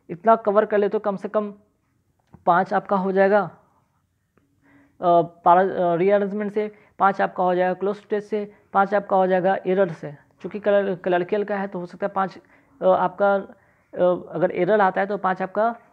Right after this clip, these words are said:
अ, क्या कर सकते हैं कि, अ, यहाँ पे फ्रेज रिप्लेसमेंट से भी पू-, पूछा जा सकता है क्वेश्चन, तो कहीं ना कहीं बीस मार्क्स तो यहाँ से आपको कवर हो जाएंगे, ठीक। और बाकी का आप ईजी वे में आप कर सकते हो, ठीक है। बाकी का जो आपका जो आएगा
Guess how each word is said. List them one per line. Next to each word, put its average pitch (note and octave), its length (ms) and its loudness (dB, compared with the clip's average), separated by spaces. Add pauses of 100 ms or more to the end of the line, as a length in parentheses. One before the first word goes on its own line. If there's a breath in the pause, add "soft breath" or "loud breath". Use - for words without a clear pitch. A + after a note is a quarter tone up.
(140)
अ, F#3+ 60 -14 (960)
क्या F3+ 100 -2
कर F#3 120 -2
सकते F3+ 260 -6
हैं F#3 60 -10
कि, B3+ 160 -6 (1160 soft breath)
अ, F3 320 -2
यहाँ E3+ 180 -2
पे G#3+ 220 0 (540)
फ्रेज A#3 180 6
रिप्लेसमेंट G#3 540 -2
से B3 100 -2
भी B3 60 0
पू-, G3+ 280 -12
पूछा F3+ 320 -2
जा E3+ 120 2
सकता D3+ 260 -6
है D3 40 -10
क्वेश्चन, D3 240 -10
तो F#3 80 -6
कहीं A3+ 120 0
ना B3 60 0
कहीं B3 120 2
बीस A3 280 -2
मार्क्स G#3 220 -2
तो G#3+ 80 -4
यहाँ F#3+ 160 0
से F#3 100 -4
आपको F#3 180 -4
कवर G#3+ 240 4
हो A#3 80 4
जाएंगे, G3 300 -6 (680)
ठीक। - 200 -6 (520)
और G#3 100 2
बाकी G#3+ 340 2
का A#3 120 -2
आप A3+ 180 -2 (220)
ईजी F3 220 -4
वे F#3 100 -8
में G#3+ 220 -10
आप E3+ 220 -6
कर D3+ 120 -6
सकते C#3+ 340 -12
हो, D3 80 -10
ठीक G#3 260 -12
है। F3+ 60 -8
बाकी D3+ 280 -4
का G#3 100 -4
जो F#3+ 140 -4
आपका G#3 360 -2 (560 soft breath)
जो D#3+ 220 -10
आएगा E3+ 420 -2